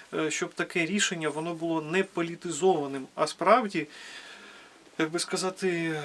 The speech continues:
результатом того, що от людина переживає в душі. А якщо це політизовано, якщо от люди не ходять до церкви і в той же самий час вони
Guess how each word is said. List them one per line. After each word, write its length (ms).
результатом 760
того, 280
що 240
от 440
людина 680
переживає 520
в 100
душі. 360
А 60
якщо 220
це 160
політизовано, 800
якщо 380
от 200
люди 180
не 100
ходять 320
до 100
церкви 520
і 100
в 80
той 180
же 120
самий 320
час 300
вони 240